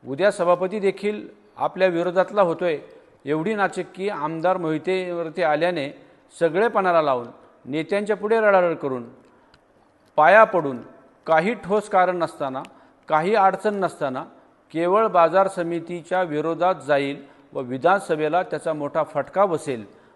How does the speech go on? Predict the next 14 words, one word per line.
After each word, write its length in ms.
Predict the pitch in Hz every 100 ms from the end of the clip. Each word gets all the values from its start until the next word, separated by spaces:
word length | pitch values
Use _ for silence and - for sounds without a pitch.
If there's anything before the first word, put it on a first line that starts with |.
| _
म्हणून 440 | 104 127 170 226 233 - - - _ _
या 220 | 101 151 220
गोष्टीमुळे 600 | 196 - 170 147 127 135 - _ _ _ -
त्यांनी 360 | 156 170 202 214
हे 220 | 170 190
आज 220 | 175 170
स्थगितीचं 560 | - 170 165 165 160 165
षडयंत्र 560 | - 156 190 208 196
रच-, 200 | 156 117
रचलं. 440 | 131 131 143 139 127 - _ _ _ _ _ _ -
मोहितेंच्या 800 | 127 165 165 202 196 202 214 - - _ _ _ 147
कागदांचा 520 | 147 147 190 202 226 -
खेळ 220 | 185 202
करून, 300 | 170 143